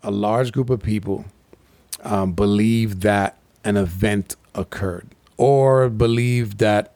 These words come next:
something was a certain way, right? Like, like through their memories. And then later on, you go back and look and you go,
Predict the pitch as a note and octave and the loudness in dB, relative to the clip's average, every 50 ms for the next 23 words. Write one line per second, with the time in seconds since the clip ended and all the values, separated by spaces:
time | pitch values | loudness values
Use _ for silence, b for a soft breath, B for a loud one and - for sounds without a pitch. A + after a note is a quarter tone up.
0 | _ - - - - - - B2 A2+ G#2 - A2 G#2 G#2 G#2 G2 G2 G#2 G2 F#2+ | _ -20 -18 -12 -6 -2 -2 -2 -2 -2 -2 -4 -2 -2 -2 0 0 0 -2 -2
1 | G2 - - - B2+ A#2 - G#2+ G2+ F#2+ F#2+ G2+ G2+ F#2 F2+ F#2 - - - - | -4 -4 -2 -2 -2 -2 -2 -2 -4 -2 -2 -2 -2 -4 -6 -10 -14 -16 -20 -20
2 | _ _ _ _ _ _ _ _ _ _ _ _ _ _ _ _ _ _ - - | _ _ _ _ _ _ _ _ _ _ _ _ _ _ _ _ _ _ -10 -4
3 | G2 G#2+ C#3+ D#3 C3 A2+ G#2+ - A2 G#2 G2+ F#2 G2+ F#2+ F#2+ - - C#3 C#3+ C#3 | 0 0 0 2 0 -2 -4 -4 -4 -6 -6 -6 -8 -12 -12 -4 0 2 2 4
4 | B2+ C3 B2 A2+ A#2 A#2 A2 G#2+ G2 F#2 - - - - - - - _ _ _ | 4 2 2 2 2 0 0 0 -2 -4 -6 -10 -14 -12 -12 -12 -12 _ _ _
5 | _ _ _ _ b b b b b b b b b b b b b b b b | _ _ _ _ b b b b b b b b b b b b b b b b
6 | - - - B2 A2+ A2 A2 A2+ A2+ A2 A2 G#2+ G#2+ G#2+ A2+ A2+ A2+ A2 A2 A#2 | -20 -10 -6 -4 -2 0 0 2 2 2 2 2 2 2 4 4 4 2 2 2
7 | D3 E3+ E3 D3 C3+ B2+ B2+ B2 B2 A#2 A2 G#2 A2 A2 G#2 A2 G#2+ G2+ - G#2+ | 2 4 4 2 2 0 -2 -4 -4 -6 -4 -2 0 0 2 0 0 0 -2 -2
8 | G2+ G#2+ C#3 D3 C3 - G#2 G2+ G2+ G2+ F#2+ G2+ G2+ G2+ G2 F#2+ F#2+ | 0 2 2 2 0 0 -2 -4 -2 -2 -2 -2 -2 -2 -2 -2 -6